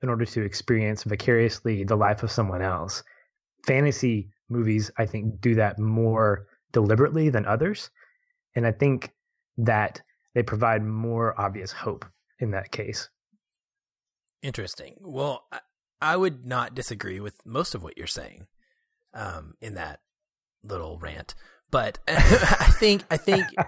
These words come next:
Speaker 1: <laughs>
Speaker 2: you may be on a tangent slightly from what I'm asking. Um,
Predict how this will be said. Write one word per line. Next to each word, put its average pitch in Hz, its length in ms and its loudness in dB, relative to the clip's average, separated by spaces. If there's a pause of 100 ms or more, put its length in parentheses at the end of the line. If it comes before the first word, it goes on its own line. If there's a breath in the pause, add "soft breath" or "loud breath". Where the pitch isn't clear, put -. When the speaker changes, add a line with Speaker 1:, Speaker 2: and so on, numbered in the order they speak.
Speaker 1:
<laughs> 381 300 -6
Speaker 2:
you 156 180 4
may 165 460 4
be 147 500 2
on 127 180 -2
a 120 60 -2
tangent 104 520 0
slightly 101 580 -2
from 104 240 -8
what 95 160 -2
I'm 107 100 -2
asking. 87 460 -6 (760 loud breath)
Um, 98 240 -8